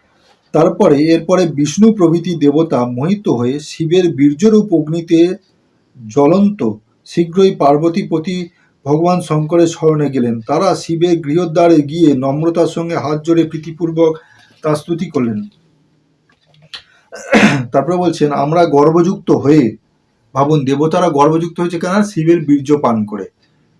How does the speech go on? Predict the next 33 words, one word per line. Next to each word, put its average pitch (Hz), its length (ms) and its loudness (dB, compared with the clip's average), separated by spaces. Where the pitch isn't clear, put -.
কি 165 100 -6
করে? 202 240 2
না, 185 80 0
অগ্নির 156 440 4
মুখ 170 260 -6
থেকে 156 240 0
যেহেতু 156 360 -4
বীর্য, 135 200 -6
অগ্নি 151 300 -4
যেহেতু 143 260 -2
বীর্য 117 280 -2
পান 147 300 -4
করেছে, 160 300 -6
অগ্নি 135 260 -6
দেবতার 143 340 -2
মুখ 139 220 -12
সমস্ত 147 360 -12
দেবতার 131 400 -6
মুখ, 135 300 -14
সেই 196 220 2
হিসাবে। 113 360 0
তো 220 60 -6
তারপর 185 380 2
কি 208 140 2
হচ্ছে? 151 400 2
না, 147 160 0
মহাদেব 156 480 2
তাদের 151 420 2
করুণ 160 320 0
বাণী 147 200 0
শুনে 151 240 -4
তিনি 147 200 -4
বলছেন, 131 500 -4